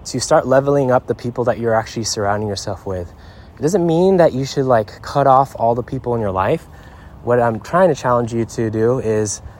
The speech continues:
to actually start spending time with the people, with the couples that you want to be like. Like, if you start to do that and continue to level up your community,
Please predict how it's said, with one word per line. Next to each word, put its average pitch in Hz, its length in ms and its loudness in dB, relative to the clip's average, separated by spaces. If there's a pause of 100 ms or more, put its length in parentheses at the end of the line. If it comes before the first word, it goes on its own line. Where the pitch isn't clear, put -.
(120)
to 120 120 2
actually 127 220 2
start 135 300 -2
spending 147 500 -2
time 135 540 -2 (320)
with 127 120 0
the 127 120 -4
people, 196 680 0 (400)
with - 140 -2
the 120 80 0
couples 185 680 0 (260)
that 127 200 2
you 113 260 0
want 143 240 2
to - 80 -6
be 110 220 -4
like. - 320 -10 (840)
Like, 98 200 -6
if 117 160 -8
you 139 100 0
start 147 300 2
to - 80 -8
do 127 220 0
that 113 460 4 (480)
and 110 640 0 (680)
continue 139 380 -2
to 131 80 2
level 123 340 4
up 113 160 2
your 113 80 -6
community, 107 680 -2